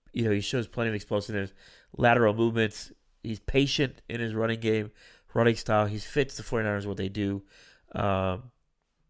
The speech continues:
I, I don't have any real issues except for just the value selection with it. You know, he's six foot. He played mostly at about two thirty in college.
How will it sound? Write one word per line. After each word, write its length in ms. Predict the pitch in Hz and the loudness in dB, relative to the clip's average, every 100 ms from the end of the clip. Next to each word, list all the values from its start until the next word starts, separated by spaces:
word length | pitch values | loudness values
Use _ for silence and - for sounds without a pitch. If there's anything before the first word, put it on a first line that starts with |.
| _ _ _ _ - | _ _ _ _ -8
I, 300 | - - - - - | -6 -6 -8 -10 -4
I 140 | 120 | 0
don't 140 | 143 | 2
have 180 | 147 123 | 2 0
any 180 | 117 104 | -2 -4
real 240 | 110 117 | -2 0
issues 380 | 107 107 - 104 | 0 -2 -4 -4
except 320 | 104 - 107 | -4 -6 -10
for 80 | - | -8
just 200 | 107 98 | -6 -6
the 60 | 104 | -6
value 480 | 98 92 98 98 98 - - - _ | -4 -2 -2 -4 -8 -14 -20 -20 _
selection 460 | - 110 101 110 101 | -2 0 0 -4 -4
with 140 | 98 | -4
it. 160 | 98 - | -4 -6
You 120 | - | -4
know, 100 | 107 | -2
he's 180 | 110 113 | -2 -2
six 200 | - - | -4 -4
foot. 340 | - 165 135 - - - | 0 2 2 -2 -20 -10
He 140 | - 143 | 0 2
played 320 | - 220 156 | 6 6 6
mostly 380 | 123 156 165 143 | 6 6 6 4
at 60 | |
about 240 | 101 110 - | 6 4 4
two 200 | - 131 | -4 -4
thirty 440 | - 107 131 139 | -2 0 0 -2
in 100 | 113 | -4
college. 480 | 110 110 123 139 | -2 2 4 2